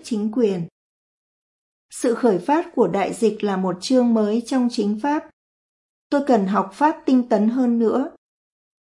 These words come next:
Tôi đã quyết định tham gia một nhóm học pháp vào buổi tối khi có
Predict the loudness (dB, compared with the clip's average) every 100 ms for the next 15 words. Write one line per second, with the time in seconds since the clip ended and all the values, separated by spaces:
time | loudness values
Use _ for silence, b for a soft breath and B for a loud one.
0 | _ 2 2 4 2 2 0 0 -2 0
1 | 0 2 2 2 0 -4 -4 0 0 -2
2 | -2 -2 -2 -6 _ -2 -2 0 -2 -2
3 | -2 -2 -2 -2 -2 -2 -6